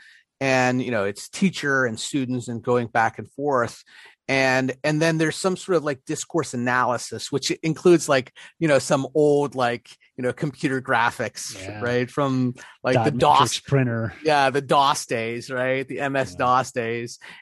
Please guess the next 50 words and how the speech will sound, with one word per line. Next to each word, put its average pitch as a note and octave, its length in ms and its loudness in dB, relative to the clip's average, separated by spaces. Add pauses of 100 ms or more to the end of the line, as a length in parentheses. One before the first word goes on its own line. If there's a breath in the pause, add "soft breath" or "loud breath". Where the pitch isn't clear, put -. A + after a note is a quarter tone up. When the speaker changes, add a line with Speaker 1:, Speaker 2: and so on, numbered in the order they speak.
(140)
Speaker 1:
And, C#3+ 500 2 (300 loud breath)
you E3+ 60 2
know, D#3+ 80 6
you, E3 280 2
you D#3+ 140 0
look A3 200 6
at E3 100 4
that C#3+ 320 2
and, D3 360 -2 (120)
and, D#3+ 320 0
and G3+ 240 0
it A#3 160 -8
get, C#4+ 160 -10 (100)
can A#3 220 4
get A#3+ 320 -2
kinda G3+ 320 0
heady G3 800 -4 (120)
only E3+ 300 4
because, D3+ 500 2
you D3+ 60 -2
know, C3 140 0
he's, C3 240 -6
like, B2 280 -4 (200 loud breath)
showing, C#3 440 2
like, A#2+ 200 -2
all A#2+ 240 2
of A#2 100 -4
these A2+ 220 -8
diagrams B2+ 760 0
and, A2+ 140 -8 (100)
and, B2 300 -2
and C3 120 -2
things. C#3 300 -2
But D#3 140 0
I D#3 80 2
think B3+ 400 -2
that E3+ 280 4 (520 soft breath)
the D#3+ 100 2
part - 340 2
for F3 100 -4
me F3 240 -2
that E3 140 -2
was C3 140 -10
humbling F3 500 0
is, B2+ 160 -6
is C3 120 -10
I'm D3 180 -2
looking F#3+ 320 0
through D#3+ 380 0
those, C#3 580 -2